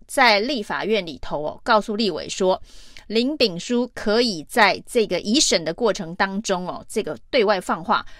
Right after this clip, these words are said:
是非常不妥的。同时，林炳书呢，透过律师在收押禁见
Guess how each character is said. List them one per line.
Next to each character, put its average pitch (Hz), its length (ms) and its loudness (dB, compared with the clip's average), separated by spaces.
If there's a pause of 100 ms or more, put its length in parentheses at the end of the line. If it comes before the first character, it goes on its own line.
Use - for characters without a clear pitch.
是 208 340 -2
非 214 300 0
常 - 220 -4
不 - 120 -4
妥 - 300 0
的。 165 120 -6
同 196 300 -2
时， - 300 -2 (360)
林 202 140 2
炳 185 200 0
书 202 200 -2
呢， 190 200 -4
透 233 120 0
过 208 180 0
律 202 140 0
师 175 320 -6 (140)
在 208 260 4
收 214 280 2
押 208 220 6
禁 208 360 -4
见 196 320 0